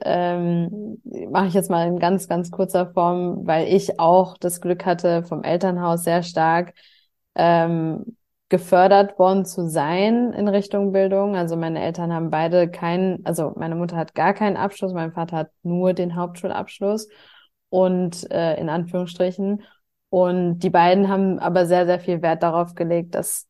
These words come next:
ihre Kinder, äh, meine zwei Brüder und ich,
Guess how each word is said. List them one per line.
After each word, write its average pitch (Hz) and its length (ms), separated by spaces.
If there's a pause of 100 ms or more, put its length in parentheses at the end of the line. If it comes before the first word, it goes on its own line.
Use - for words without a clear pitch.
ihre 170 220
Kinder, 165 760
äh, 160 240
meine 160 580
zwei 165 240
Brüder 170 380
und 165 160
ich, 170 360